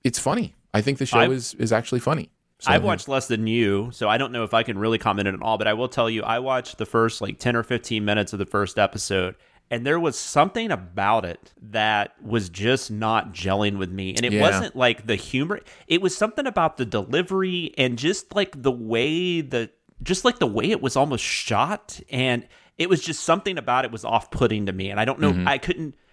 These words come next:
Speaker 2: 'cause my wife watched it and she was kinda like you. She was like, "It was fine. You know, I'll, I'll probably keep checking it out until, you know, to see where
Speaker 1: Mm-hmm.
Speaker 2: it goes." But I don't know. I just,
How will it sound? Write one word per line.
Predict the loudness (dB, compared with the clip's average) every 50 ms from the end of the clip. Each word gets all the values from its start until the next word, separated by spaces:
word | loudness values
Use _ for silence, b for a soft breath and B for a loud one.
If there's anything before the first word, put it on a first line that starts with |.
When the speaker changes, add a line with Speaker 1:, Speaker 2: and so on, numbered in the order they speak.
| _ _
Speaker 2:
'cause | -10 -6 0
my | 2 2 2
wife | 2 0 -2 -2 -4 -4
watched | -2 0 0 0 0 -2 -6
it | -6
and | -4 -2
she | -2 0
was | 0 0 0
kinda | 0 2 2 2 2
like | 0 0 -2 -2 -4
you. | -2 0 0
She | 0 0 -2
was | 0 0
like, | 0 0 0
"It | 0 -2
was | -2 -4
fine. | -2 -2 -2 0 0 -2 -4 -4
You | -2 0
know, | 0 2
I'll, | 2 2 0 0 -2
I'll | -4 -4 -2
probably | 0 0 2 2 2 -2
keep | -4 -6 -8 -8 -8 -8 _ _ _ _
checking | 0 2 2 2 2 -2 -4
it | -2 0
out | 2 4 4 4 4
until, | 2 -2 0 0 0 0 0 -2
you | -2 -2
know, | -2 -2 -4 -6
to | -8 -6
see | -2 0 2
where | 4 4 4
Speaker 1:
Mm-hmm. | 4 4
Speaker 2:
it | 2
goes." | 2 2 2 2 0 -2 -4
But | -4 -4 -2 0
I | 0
don't | -2 -2 -2
know. | -2 0 2 2
I | 2 2
just, | 0 -2 -4 -4 -10 -16 -20